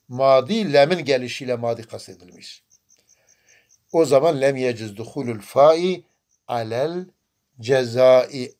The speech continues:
eyden. Nasıl lafz madiyse, zaten mana madidir.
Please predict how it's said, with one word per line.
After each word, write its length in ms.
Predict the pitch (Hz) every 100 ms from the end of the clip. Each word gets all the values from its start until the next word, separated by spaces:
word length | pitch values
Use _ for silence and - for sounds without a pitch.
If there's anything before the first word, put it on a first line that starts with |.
| -
eyden. 960 | 160 160 151 120 151 151 147 143 139 151 _ _ -
Nasıl 520 | 147 180 - 151 135
lafz 260 | 156 170 127
madiyse, 880 | 135 135 135 120 165 180 156 135 110 - _ _ _ _ _ _ _
zaten 400 | - 135 117 127
mana 500 | 120 113 131 160 185 208
madidir. 800 | 139 117 101 101 92 120 160